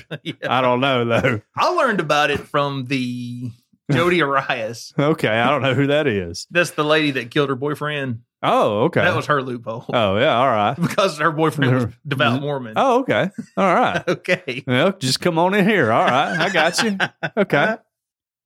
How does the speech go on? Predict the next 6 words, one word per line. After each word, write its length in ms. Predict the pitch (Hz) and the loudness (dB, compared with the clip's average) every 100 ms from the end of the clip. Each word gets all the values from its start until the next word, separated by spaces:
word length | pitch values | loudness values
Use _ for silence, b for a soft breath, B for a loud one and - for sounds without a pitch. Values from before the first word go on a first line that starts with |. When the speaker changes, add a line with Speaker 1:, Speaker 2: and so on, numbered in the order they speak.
| - | -4
Speaker 1:
Can 240 | 156 151 | -2 0
a 120 | 143 | -2
protester 800 | 120 214 311 - 190 165 - 160 | -2 -2 -2 0 0 0 0 0
protest 800 | - 165 190 190 151 139 131 - 135 | 0 0 0 0 0 2 2 -2 -6
against 680 | 127 135 151 135 - - | -4 0 0 0 -10 -10
speeding, 800 | - - 170 156 123 110 107 107 | -12 -4 0 0 0 -8 -12 -16